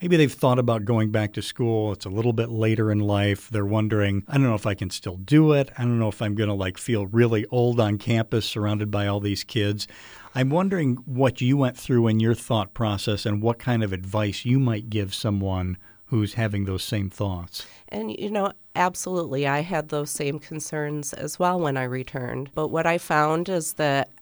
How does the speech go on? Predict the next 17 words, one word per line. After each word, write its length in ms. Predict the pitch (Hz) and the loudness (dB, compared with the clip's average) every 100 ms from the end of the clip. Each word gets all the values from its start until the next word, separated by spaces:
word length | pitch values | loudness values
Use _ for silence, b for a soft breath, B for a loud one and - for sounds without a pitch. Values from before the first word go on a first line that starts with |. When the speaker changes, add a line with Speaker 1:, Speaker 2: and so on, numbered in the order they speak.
| - | 2
Speaker 2:
everybody 640 | 160 170 180 156 143 143 | 2 2 0 0 0 0
here 280 | 147 143 147 | -2 -2 -2
is 160 | 151 139 | -2 -4
very 340 | 147 147 147 | -4 -2 -2
supportive 840 | 147 - 139 - 143 143 156 156 - - | -4 -8 -6 -4 -2 -2 -4 -6 -10 -6
of 560 | 143 139 135 135 - _ _ _ | -4 -2 -4 -8 -16 _ _ _
your 200 | 143 135 - | -6 -6 -4
educational 800 | 131 135 - 156 139 - 139 135 | -4 -4 -6 -4 -4 -4 -4 -4
goals. 680 | 131 127 135 180 269 - - B B B B | -2 0 -2 -4 -8 -10 -12 B B B B
And 500 | 151 139 139 143 139 | -2 0 0 -2 -2
I 600 | - 143 139 135 135 135 - | -2 0 0 -2 -2 -4 -6
made 300 | 156 160 156 | -2 0 0
connections 840 | - 175 156 151 - 160 156 151 151 | -2 -2 -2 -2 -2 -2 -2 -4 -4
with 420 | 143 135 135 - - | -2 -2 -6 -18 -10
the 180 | 139 | -8
career 720 | 139 - 156 160 156 151 147 143 - - | -8 -8 -4 -2 0 0 -2 -6 -14 -20
d-, 80 | - | -20